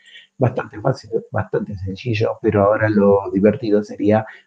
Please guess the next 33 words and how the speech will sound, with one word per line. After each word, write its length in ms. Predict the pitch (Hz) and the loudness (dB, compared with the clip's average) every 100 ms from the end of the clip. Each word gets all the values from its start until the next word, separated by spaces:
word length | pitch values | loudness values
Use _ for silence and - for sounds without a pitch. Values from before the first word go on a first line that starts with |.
| - | -2
ver 280 | 104 95 - | 2 2 2
básicamente 580 | - 123 110 104 95 90 | -4 0 2 2 0 -4
si 380 | - 104 123 | 0 4 4
este 460 | 123 - 104 104 104 | 4 -2 -2 -2 -2
código 420 | - 107 98 104 | -2 0 0 -2
se 140 | - 104 | -4 -4
lo 100 | 95 | -2
podemos 280 | 101 107 - | -4 -8 -10
pasar 260 | - 101 | -12 -6
a 40 | 107 | 0
un 140 | 131 | 0
alumno 460 | 117 113 98 98 107 - - _ | 0 0 2 0 -2 -8 -20 _
para 240 | - 98 98 | 0 2 0
que 180 | - 95 | -4 -8
pueda 340 | - 95 101 | -2 0 0
ingresarse 640 | 104 101 - 90 - 107 - | -2 -6 -6 -8 -6 -10 -8
aquí 360 | 104 - 107 | -8 -6 -4
en 80 | 92 | -2
la 80 | 92 | -4
parte 280 | 98 - 98 | -6 -4 -2
de 100 | 90 | -2
personas 540 | 98 98 - 95 - - - - | -6 -10 -8 -10 -10 -14 -16 -4
y 140 | 101 | 0
ya 120 | 95 | 0
tendríamos 680 | - 87 85 92 92 98 - _ _ | -2 -8 -4 -2 -2 -4 -6 _ _
el 280 | 95 101 92 | 2 2 2
video 420 | 98 101 92 92 - | 0 2 4 2 2
tutorial 580 | 113 98 78 82 92 - - | -2 -2 0 0 -2 -6 -2
armado. 560 | 90 82 80 60 50 | 0 0 -4 -6 -2
Bien 220 | 101 135 131 | 2 2 2
sencillo, 480 | _ 104 104 113 - | _ 0 0 0 -2
bien 320 | 107 113 104 | 4 4 4
fácil 460 | - 92 - 92 | -4 -8 -4 -6